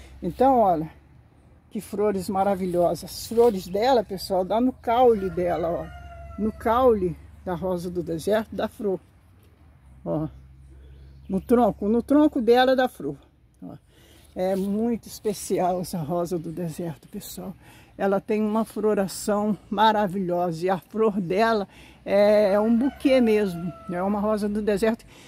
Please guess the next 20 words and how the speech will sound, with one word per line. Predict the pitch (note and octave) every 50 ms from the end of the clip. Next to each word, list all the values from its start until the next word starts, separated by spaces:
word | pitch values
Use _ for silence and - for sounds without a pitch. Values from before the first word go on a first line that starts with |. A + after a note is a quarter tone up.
| - - _
que | - B3 G3+
diz, | E3+ G3 A#3+ D4 E4 D4+ - B3+ A#3 A#3 A3+ G#3+ F#3+ F#3 F3 D3+ - - _ _
é, | G3+ G#3 G#3 G#3+ G#3 G3+ G3 G3 F#3+ F#3 F#3+ F#3+ F#3+ -
ela | G3+ G#3+ A3 A#3+ - - _ _
condiz | - B3 C4 C4+ B3 F#3+ F3+ A3 C#4 D4+ C#4 -
com | - - D#4+
o | C#4
nome | B3+ B3+ C4 C#4+ D4+ D#4+ D4
dela. | G#3+ A#3 A3+ A3 G#3 G3+ G3+
Ela, | G#3+ A3 A3+ A3+ - _ - - - - _ _
o | G#3 G#3+
nome | G#3+ A#3 C4 D4+ D4 C#4+ A#3+
dela | F3+ G#3+ A3+ A3+ A#3+ C4 C#4 C#4+ D4 C#4+
é | C#4+ C#4+
mesmo | C#4 C4+ C4 C4+ C4 A#3+ G#3+
bu-, | F#3+ G#3 A#3+ A3 G#3 A3+ A#3 -
é, | - F#3+ G#3+ G#3 G3 G3+ F#3+ G3
buquê, | F#3+ F#3 F3 A#3 A3+ - - - C4 A3 G3 F3+
vermelha | G#3+ G#3 A3+ A3+ A#3+ B3 C4 C#4
buquê. | A#3+ C4+ C#4 - - C4+ A3+ G3 F3